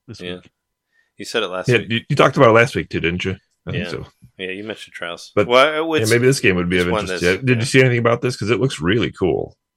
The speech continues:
Speaker 1: When I
Speaker 3: It's
Speaker 1: hear
Speaker 3: essentially
Speaker 1: Laika, I think of the, uh, the first dog that went to outer space that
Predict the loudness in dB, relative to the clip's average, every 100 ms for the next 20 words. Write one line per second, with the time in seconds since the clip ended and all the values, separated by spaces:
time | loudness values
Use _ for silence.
0 | -2 2 4 6 8 8 6 4 4 2
1 | 0 -2 0 2 2 2 2 0 -2 -4
2 | -6 _ -10 -8 -6 -6 -6 -4 -2 0
3 | -2 -4 -4 -6 -4 -6 -8 -8 -10 -12
4 | -14